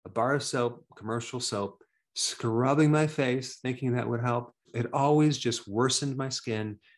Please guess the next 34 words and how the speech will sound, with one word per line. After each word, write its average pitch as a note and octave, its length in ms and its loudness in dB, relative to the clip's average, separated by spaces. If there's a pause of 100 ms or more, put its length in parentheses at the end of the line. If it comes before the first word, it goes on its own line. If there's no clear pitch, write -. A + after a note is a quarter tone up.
(180)
It - 140 -8
aggravated B2 540 2
my A#2+ 220 0
acne, A2 560 -6 (380)
and, C#3+ 400 2
uh, C#3 280 2 (220)
it B2+ 140 0
never B2 520 0
got G#2 220 -4
rid G2 160 -6
of F#2 140 -10
it. F#2+ 100 -12 (240)
So - 460 0 (400)
the B2 80 0
solution B2+ 880 4 (180)
is A2+ 220 -2
to A2 100 -2
spend B2 260 2
a A#2+ 40 4
little A2 140 2
bit A2 120 0
more G#2+ 240 0
on G2+ 140 -2
something G2+ 360 -4
that's F#2+ 200 -6
more G2 140 -4
natural, F#2+ 460 -6
something C3+ 420 -4
that A#2 120 -2
is A2 140 -4
either A2+ 240 -4
homemade A2+ 680 -2
or G2+ 260 -4
handcrafted, A2 840 -4